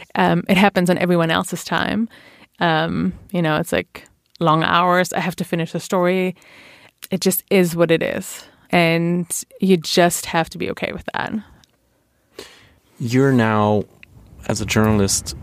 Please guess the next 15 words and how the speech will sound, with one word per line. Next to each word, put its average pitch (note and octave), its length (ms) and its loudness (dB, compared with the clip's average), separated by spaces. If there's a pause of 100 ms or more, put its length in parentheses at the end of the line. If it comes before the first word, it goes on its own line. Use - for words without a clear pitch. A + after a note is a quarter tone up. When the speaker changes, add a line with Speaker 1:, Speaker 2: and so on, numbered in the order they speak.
Speaker 2:
working G#2+ 380 0
on F#2 140 -2
the F#2 40 -4
future. - 480 -4 (140)
You G2 240 -2
are F#2+ 360 0
Speaker 1:
Mm-hmm. E3+ 200 4 (160)
Speaker 2:
trying G#2+ 380 0
to - 100 -10
figure G2+ 340 0
out E2 220 0
how F2+ 320 -2
technology F2+ 880 -4 (640)
impacts G2 420 0
society. - 580 -2